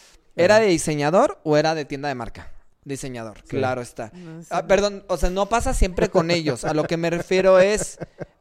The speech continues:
Speaker 1: hay que saber muy bien
Speaker 2: Ajá.
Speaker 1: contemplar los tiempos de la cita con un diseñador, hay que calcular todo en tiempos, que se entregue antes, que calculemos lo que son las pruebas. ¿Por qué? Porque a final de cuentas, ahí es cuando puedes checar ese tipo de detalles, ¿no?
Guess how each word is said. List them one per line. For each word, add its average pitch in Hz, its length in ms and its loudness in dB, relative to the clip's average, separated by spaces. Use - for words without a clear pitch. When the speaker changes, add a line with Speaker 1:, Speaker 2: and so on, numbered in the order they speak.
Speaker 1:
hay 208 180 4
que 254 160 -2
saber 196 360 0
muy 202 220 -2
bien 185 240 -4
Speaker 2:
Ajá. - 80 -12
Speaker 1:
contemplar 170 400 -4
los 165 240 -6
tiempos 185 380 -2
de 190 80 -8
la 165 80 -6
cita 156 240 -12
con 170 120 -12
un 156 100 -14
diseñador, 151 760 -6
hay 165 140 -4
que 208 100 -8
calcular 156 440 -6
todo 190 320 0
en 190 100 -6
tiempos, 165 400 -8
que 170 100 -12
se 151 100 -10
entregue 180 400 -6
antes, 170 300 -6
que - 100 -18
calculemos 156 460 -10
lo 175 100 -10
que - 80 -20
son 160 200 -8
las 202 160 -2
pruebas. 165 540 0
¿Por 165 180 0
qué? 208 140 -2
Porque 196 220 -12
a 170 40 -10
final 175 260 -10
de 208 120 -10
cuentas, 185 380 -10
ahí 170 140 -6
es 175 100 -12
cuando 202 220 -14
puedes 185 140 -10
checar 170 220 -10
ese 170 120 -14
tipo 175 160 -12
de 165 80 -4
detalles, 151 300 -8
¿no? 165 240 -16